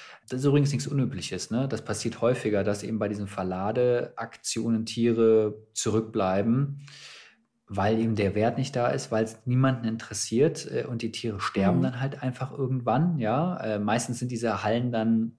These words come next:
Speaker 1: ein paar Tage, vielleicht einmal zwei Wochen leer, bis die neuen Tiere kommen. Das dauert dann immer was, ne? Und, ähm, dann sterben die in der Zeit halt und die werden dann halt einfach beim Reinigen oder wenn die neuen Tiere halt eingestallt werden, dann einfach weggeworfen, ne?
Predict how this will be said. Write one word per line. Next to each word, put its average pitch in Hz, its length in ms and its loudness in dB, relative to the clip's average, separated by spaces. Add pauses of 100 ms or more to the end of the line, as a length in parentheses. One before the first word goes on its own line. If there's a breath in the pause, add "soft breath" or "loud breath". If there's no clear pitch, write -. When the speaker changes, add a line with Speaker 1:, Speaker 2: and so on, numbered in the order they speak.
Speaker 1:
ein - 160 -16 (100)
paar 110 240 -2
Tage, 120 640 2
vielleicht 101 260 -6
einmal 107 220 -4
zwei 107 240 0
Wochen 110 480 -2 (100)
leer, 123 640 4
bis 117 160 -2
die 104 100 -4
neuen 107 420 2
Tiere 143 300 2
kommen. 143 160 -4
Das - 140 -6
dauert 107 300 2
dann 143 120 -6
immer 139 200 -4
was, - 300 -6
ne? 135 220 -6 (520 loud breath)
Und, 120 420 2
ähm, 113 640 2 (360)
dann 98 140 -2
sterben 160 320 2
die 107 80 2
in 95 80 2
der 90 180 -2
Zeit 87 320 -6
halt 95 160 -2
und 113 80 0
die 104 140 -2
werden 107 160 0
dann 107 160 -2
halt 107 140 -2
einfach 104 200 -2
beim 104 160 -2
Reinigen 117 580 0
oder 107 200 2
wenn 98 100 2
die 98 100 0
neuen 95 220 0
Tiere 104 220 -8
halt 90 120 -6
eingestallt - 540 -10
werden, 120 160 -10
dann 82 120 -10
einfach 117 220 -8
weggeworfen, 104 600 -4
ne? 101 280 -6